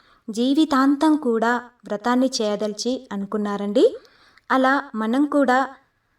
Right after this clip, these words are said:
మంగళగౌరి వ్రతాన్ని ఆచరిద్దాము, ఆచరించక లేకపోయినా కథను కూడా విని అదే పుణ్యాన్ని మనం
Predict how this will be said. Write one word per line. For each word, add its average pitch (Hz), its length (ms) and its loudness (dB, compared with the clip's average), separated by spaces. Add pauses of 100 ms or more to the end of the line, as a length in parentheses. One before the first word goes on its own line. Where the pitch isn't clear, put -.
(220)
మంగళగౌరి 302 880 2
వ్రతాన్ని 254 640 -2
ఆచరిద్దాము, 254 1000 0
ఆచరించక 277 600 0
లేకపోయినా 240 760 0 (200)
కథను 269 340 2
కూడా 262 360 2 (540)
విని 277 460 4 (180)
అదే 269 240 2
పుణ్యాన్ని 240 640 2 (200)
మనం 233 180 -6